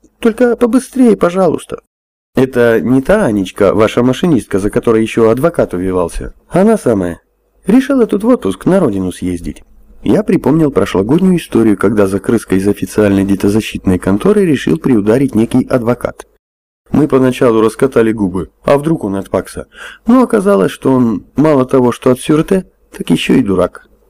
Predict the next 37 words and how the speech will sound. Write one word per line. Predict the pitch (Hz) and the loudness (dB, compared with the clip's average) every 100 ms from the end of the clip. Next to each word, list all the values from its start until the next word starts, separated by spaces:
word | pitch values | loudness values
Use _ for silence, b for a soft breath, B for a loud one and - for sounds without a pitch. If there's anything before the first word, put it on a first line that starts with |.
| _ | _
В | - | -2
общем, | 208 - 180 | -2 0 0
ему | 120 113 107 | 2 0 0
подвели | 117 110 113 110 | 0 0 2 2
нормальный | 151 151 117 104 107 | 2 2 2 0 -2
источник | - 107 110 110 | -2 -4 -2 -2
Дезы, | 143 190 175 156 | 0 0 0 -4
потому | - 123 135 131 | -4 0 0 0
как | 131 135 | -2 0
Анечка | 190 190 - 180 | 2 0 0 0
на | 175 | 0
эту | 170 156 | 0 2
роль | 147 151 - | 0 0 -2
решительно | 104 98 131 151 131 | -2 0 -2 0 2
не | 117 | 2
подходила, | 110 110 - 98 90 90 - | 0 -4 -4 -4 -2 -2 -2
и | - | -4
дальше | 113 165 240 - | 0 0 -2 -4
дело | 165 104 95 | -2 0 0
шло | - 214 | 0 0
обычным | 151 110 - 104 | 2 -2 -2 -2
порядком. | 95 87 90 - - - B B B B | 0 -2 -2 -4 -10 -12 B B B B
Правда, | - 110 104 | 0 0 2
секретарша | 104 110 117 113 107 - 123 | 0 0 -2 0 0 2 -2
очень | 120 127 | 0 0
расстраивалась, | 123 123 180 190 123 90 80 - - | 0 0 0 2 2 0 -2 -6 -16
что | - 107 | -2 2
её | 104 98 | 2 2
бросили, | 90 87 - 82 - B B - | 0 -2 -2 -4 -4 B B -2
но | 247 | -2
как-то | - - 104 | -2 -2 0
оно | 107 101 | 2 2
там | 95 92 - | 0 -2 -2
утряслось. | - - - 78 - - _ _ _ _ _ _ _ _ - | -2 -2 0 -4 -4 -12 _ _ _ _ _ _ _ _ 0
Я | 113 | 2
развернул | 101 95 101 101 90 | 2 2 2 2 0
документ | 90 82 104 156 - | -2 0 0 0 -2